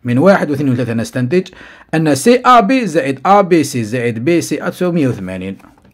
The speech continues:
الشكل هذا اللي راح ين-، آه والله. حل كيفية الإنشاء. ننشئ مثلث متساوي الأضلاع.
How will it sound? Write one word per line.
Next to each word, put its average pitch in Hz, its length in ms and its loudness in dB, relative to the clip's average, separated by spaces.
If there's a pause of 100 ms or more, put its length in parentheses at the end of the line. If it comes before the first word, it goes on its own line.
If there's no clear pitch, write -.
(1400)
الشكل 190 320 0
هذا 175 160 2
اللي 180 100 2
راح 170 120 0
ين-، 151 380 -6 (3000)
آه 107 240 -4
والله. 50 180 -12
حل - 360 -2 (220)
كيفية 196 480 4
الإنشاء. 143 600 -2
ننشئ 262 440 2
مثلث 226 560 4
متساوي 202 540 4
الأضلاع. 95 540 -2